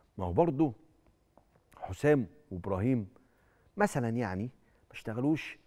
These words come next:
في الأهلي، ما اشتغلوش في الزمالك في أفضل أحواله كمدربين. في أفضل أحواله ليه؟ إنه مثلًا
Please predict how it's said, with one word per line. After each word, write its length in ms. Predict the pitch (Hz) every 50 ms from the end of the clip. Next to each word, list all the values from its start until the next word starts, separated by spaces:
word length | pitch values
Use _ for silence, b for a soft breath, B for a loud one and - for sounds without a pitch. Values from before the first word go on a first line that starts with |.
| _ _ _ _ _
في 80 | - 139
الأهلي، 380 | 160 180 202 180 139 117 131 139 - - _ _ _ _ _ _ _ _ _ _ _ -
ما 60 | 95
اشتغلوش 580 | 92 - - 110 104 107 113 139 160 143 -
في 120 | - - 120
الزمالك 720 | 117 110 107 110 123 120 131 143 156 160 175 175 - -
في 180 | - - - - -
أفضل 420 | 147 170 151 151 143 147 165 175
أحواله 640 | - 147 147 - - 156 190 208 190 151 131 131 127 - - _ _ _ _ _ _ _ _ _ _ _ _ _ _ _ _ _ _ -
كمدربين. 600 | - 95 98 104 95 - 104 113 123 147 143 - b b b b b b
في 80 | - -
أفضل 300 | - 156 175 160 160 165
أحواله 300 | 147 131 156 160 147 139
ليه؟ 200 | 143 156 156 139 b b b b b -
إنه 100 | 92 95
مثلًا 360 | 101 135 139 - 147 139 131